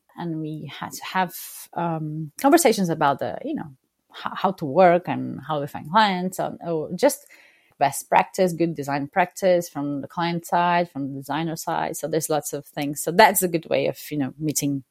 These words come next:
other freelancers. And, and also online on those communities I, I mentioned, I think it's important to create a network and, and have some support 'cause it can get lonely to work at home as much as I enjoy. Sometimes you get,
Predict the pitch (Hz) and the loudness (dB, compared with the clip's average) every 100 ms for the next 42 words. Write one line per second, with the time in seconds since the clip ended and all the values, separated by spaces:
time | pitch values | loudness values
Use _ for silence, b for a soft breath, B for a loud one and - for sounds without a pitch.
0 | _ 147 135 127 143 131 127 135 - - | _ -2 -2 -2 -2 0 -2 -4 -6 -6
1 | b b b b b - 147 139 135 - | b b b b b 2 4 4 2 4
2 | 185 208 - 156 131 143 135 - - 160 | 6 6 6 2 4 4 4 0 0 2
3 | 151 139 - 147 139 143 139 131 139 - | 4 2 0 0 0 -2 -2 -2 -2 -2
4 | 143 147 147 151 - 135 135 - 143 143 | -2 0 0 -2 -6 -8 -8 -6 -8 -6
5 | 139 151 135 143 139 135 147 - 135 127 | -6 -6 -2 -2 -2 -6 -8 -6 -4 -4
6 | 131 135 131 - 139 131 131 123 123 b | -4 -4 -6 -2 -2 -2 -4 -4 -6 b
7 | b b b _ _ - 170 151 151 156 | b b b _ _ 0 4 4 2 0
8 | 147 143 - 180 185 165 170 170 165 165 | 0 0 6 6 6 2 2 4 4 6
9 | 147 147 151 170 202 185 170 175 165 165 | 6 6 4 4 2 4 2 2 -2 0
10 | 208 190 165 160 156 147 143 147 143 170 | 2 0 -2 -2 -2 -2 -2 0 4 6
11 | 220 285 b b b _ _ - - 185 | 4 2 b b b _ _ -14 -2 0
12 | 170 131 143 151 160 156 151 131 | 2 2 0 -2 0 2 4 4